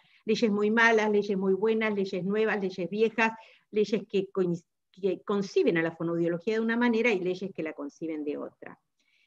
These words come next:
Por eso las jurisdicciones pueden adherirse total o parcialmente a esta nueva ley o tomarla como modelo para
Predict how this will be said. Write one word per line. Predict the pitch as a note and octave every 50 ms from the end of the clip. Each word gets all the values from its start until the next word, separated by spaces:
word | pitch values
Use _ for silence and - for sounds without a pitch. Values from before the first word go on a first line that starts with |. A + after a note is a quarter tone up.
| _ _ _
Por | - B3 B3+
eso | C#4 C4+ - D#4+ D4 - -
las | - G#3 G3+
jurisdicciones | G#3 - G3 F#3 F3+ F3+ - - - - A#3+ A#3+ B3 B3 B3 B3 - _
pueden | - D4 C4+ A3+ G#3+ G#3+ G#3 G3
adherirse | F3+ F3 F3 E3 F3+ G#3 G3+ - - A3+ G3
total | - - F#3+ F#3+ - A3 A3+ B3
o | B3+ B3+
parcialmente | - F3+ E3+ F3 - - G#3 F#3+ F#3+ F#3 F#3 F3+ E3 - - - - _ _
a | - C#3+ D3
esta | D#3 E3+ F3+ F3 F3 _ - D#3
nueva | D3+ D#3 E3 F#3 G3+ A3
ley | A#3 G3+ E3 E3+ E3+ F#3+ - - - _
o | _ A4+ B4 B4 -
tomarla | - B3 G#3 A3 C4+ F4+ G4+ E4+ G3+
como | - F3+ D#3+ D#3+ D#3+
modelo | D#3 D3+ D#3+ G3 A#3+ D4+ A#3
para | A#3 F3 E3 D3+ -